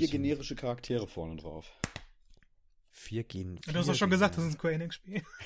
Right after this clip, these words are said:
Speaker 2: <laughs> Nein, so war das nicht gemeint.
Speaker 1: Mm, vier generische.
Speaker 2: Ihr habt gar keine Idee, ne? Dann versuche ich mal hier was von vorzulesen.
Speaker 1: Ja, mach mal.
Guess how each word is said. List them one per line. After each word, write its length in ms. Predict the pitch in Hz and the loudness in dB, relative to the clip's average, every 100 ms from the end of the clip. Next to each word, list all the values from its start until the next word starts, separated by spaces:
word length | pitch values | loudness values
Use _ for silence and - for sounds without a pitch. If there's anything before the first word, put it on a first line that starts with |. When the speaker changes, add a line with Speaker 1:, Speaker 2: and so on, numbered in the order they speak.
| - | 10
Speaker 2:
<laughs> 0 | |
Nein, 1040 | 196 208 - 175 - 147 131 135 - 113 | 12 12 10 6 8 4 6 4 2 2
so 40 | 117 | 4
war 100 | 139 | 6
das 120 | 147 147 | 4 2
nicht 160 | 113 | -2
gemeint. 420 | 123 113 76 101 - - - - - - - - - - - - - - - - - - _ _ _ _ _ - | 0 0 0 -4 -6 -8 -10 -10 -12 -12 -14 -20 -20 -20 -20 -20 -20 -20 -20 -20 -20 -20 _ _ _ _ _ -20
Speaker 1:
Mm, 1000 | 120 80 92 92 98 98 95 92 90 82 - | -16 -14 -12 -12 -12 -12 -12 -14 -16 -16 -18
vier 300 | - 104 113 | -18 -18 -16
generische. 360 | - 90 92 98 98 - 104 98 _ _ - - - - - - | -18 -18 -18 -18 -20 -20 -20 -20 _ _ -20 -20 -20 -18 -16 -6
Speaker 2:
Ihr 80 | 107 | -4
habt 320 | 123 - - | -4 -8 -8
gar 140 | 117 117 | -4 -4
keine 220 | 123 104 | -2 -4
Idee, 260 | 98 95 92 | -4 -4 -2
ne? 80 | 98 | -2
Dann 220 | 80 85 | -4 -6
versuche 260 | 95 107 | -8 -6
ich 40 | 127 | -4
mal 80 | 101 | -4
hier 100 | 98 | -6
was 120 | - | -8
von 140 | 98 | -12
vorzulesen. 680 | - 117 - 80 85 90 120 - _ _ _ _ _ _ _ - | -8 -8 -8 -12 -12 -12 -16 -20 _ _ _ _ _ _ _ -4
Speaker 1:
Ja, 260 | 104 101 | -2 0
mach 140 | 104 107 | -2 -2
mal. 280 | 104 95 | -4 -6